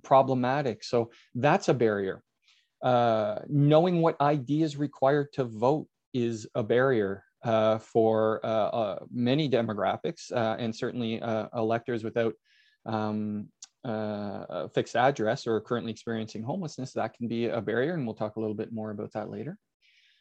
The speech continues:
Uh, and another thing that many, uh, Canadians who aren't habitual voters, um, could face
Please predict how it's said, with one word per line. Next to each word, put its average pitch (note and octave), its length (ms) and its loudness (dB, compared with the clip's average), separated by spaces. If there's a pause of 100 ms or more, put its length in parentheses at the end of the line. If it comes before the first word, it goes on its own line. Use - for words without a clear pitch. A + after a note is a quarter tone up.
(260)
Uh, B2 360 -4
and D3+ 160 2
another E3 320 6
thing E3 320 0
that C#3 240 6
many, C#3+ 540 -2
uh, B2 560 -2 (140)
Canadians C3+ 460 0
who B2+ 320 -2
aren't D3 260 2
habitual C3 580 -2
voters, A#2+ 760 0 (460)
um, A#2 720 0 (340)
could C3+ 260 4
face - 520 0